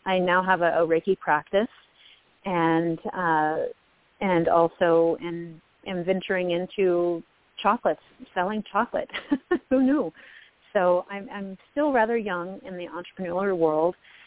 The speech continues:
um, but it really, it really kinda comes back around into the conversation of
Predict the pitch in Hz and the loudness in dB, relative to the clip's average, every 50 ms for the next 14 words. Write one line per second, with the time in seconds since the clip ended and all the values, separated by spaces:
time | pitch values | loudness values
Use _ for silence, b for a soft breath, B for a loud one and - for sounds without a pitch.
0 | B B B - 190 190 180 170 165 165 170 - - 202 196 - 151 185 202 196 | B B B -2 0 2 2 0 0 -4 -6 -4 -2 -2 -2 -2 -2 -2 -2 0
1 | 190 190 180 175 - - _ _ _ _ _ _ - - 214 202 214 214 196 196 | 0 0 -2 -2 -6 -10 _ _ _ _ _ _ -4 -2 0 2 2 2 2 0
2 | - 208 185 170 - - 180 170 - _ - 160 156 156 - - - - - 170 | -2 -6 -8 -8 -8 -8 -10 -10 -10 _ -2 -2 -2 -2 -4 -10 -14 -10 -6 -4
3 | 170 160 160 160 160 160 160 - - 175 165 165 170 165 165 - 170 165 160 165 | -4 -2 -2 -2 -4 -4 -6 -8 -8 -8 -8 -8 -6 -8 -8 -8 -8 -10 -8 -8
4 | 156 - 160 156 - - - 160 - - 160 160 160 156 | -8 -6 -8 -8 -8 -8 -10 -10 -8 -6 -4 -4 -6 -6